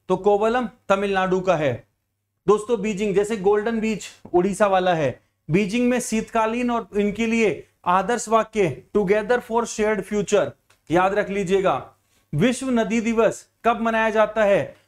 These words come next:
तो विश्व नदी दिवस जो है फोर्थ संडे, जबकि चार नवंबर को हम क्या मनाते हैं? गंगा का दिवस, नेशनल रिवर डे,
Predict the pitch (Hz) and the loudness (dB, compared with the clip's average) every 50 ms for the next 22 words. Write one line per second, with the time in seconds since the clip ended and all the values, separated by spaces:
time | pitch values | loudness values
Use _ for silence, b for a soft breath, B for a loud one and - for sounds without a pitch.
0 | b - 196 185 156 214 240 220 - 240 233 226 220 180 220 226 196 226 220 226 | b 0 0 0 0 -2 -4 -4 -2 -2 0 0 0 0 -2 -2 0 0 2 2
1 | 220 202 202 220 214 208 190 - - 196 214 233 247 240 - 233 - - 214 214 | 0 0 2 2 2 2 0 -2 -4 0 2 2 2 0 -2 -6 -4 -4 -2 0
2 | 208 196 202 165 127 - - _ _ _ _ - 147 185 190 190 233 226 226 - | 2 2 2 2 2 -2 -8 _ _ _ _ 0 0 0 0 -2 -6 -6 -4 0
3 | 226 220 214 226 233 220 214 214 214 214 220 214 208 226 220 220 226 220 202 220 | 0 2 2 2 0 0 -2 -2 -2 -2 0 0 0 0 0 0 -2 -2 -2 -2
4 | 214 196 233 220 220 220 220 220 214 - 226 196 170 190 196 202 202 208 202 196 | -2 0 0 0 0 0 -2 -2 -2 -4 -4 -2 0 0 0 2 2 2 2 2
5 | 202 185 170 185 180 175 - - 175 185 185 - - 196 196 180 170 170 175 175 | 0 0 0 0 -2 -2 -2 -2 -2 -2 -2 -2 -4 -4 -2 -2 0 0 0 2
6 | 170 165 165 139 147 127 107 - - | 2 0 0 0 0 0 -2 -4 -10